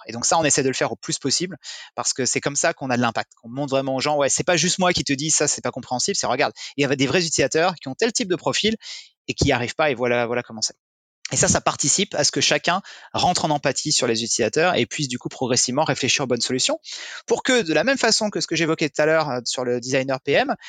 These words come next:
avec l'équipe de dev, on est toujours dans ces mêmes dé-, décisions. C'est de se dire, « Je te demande pas de délivrer une feature, je te demande de délivrer un outcome.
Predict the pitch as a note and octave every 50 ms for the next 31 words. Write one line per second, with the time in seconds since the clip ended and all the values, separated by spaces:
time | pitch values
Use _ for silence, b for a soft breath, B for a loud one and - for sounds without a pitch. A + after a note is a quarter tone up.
0 | B B B B D#3 E3+ E3 F#3+ - F3+ D#3 - - C3+ C3 C#3+ C#3+ A#3+ C#4+ C4
1 | G3+ F3 E3 - - G#3+ G3 A#3 A#3 G3+ - - E3+ E3 E3 E3 D3+ D3 D#3 D3
2 | D3 - - C#3+ - - A3 B3 A#3 G#3 - D#3+ - E3+ D3+ D3+ D3+ C#3+ - -
3 | - G3+ G#3 G#3 G3 - A3 G3 D#3 F3 E3 D#3+ D3+ D#3 D#3 D3+ - G#3+ F#3+ -
4 | A#3+ F#3+ C#3+ B B B B B B - - F3 F3 F3 E3+ D#3+ E3 C#3+ E3 D#3
5 | D#3 C#3+ - D#3+ C#3+ C#3 C#3 B2+ B2+ - - C#4 D#4 A#3+ D#3+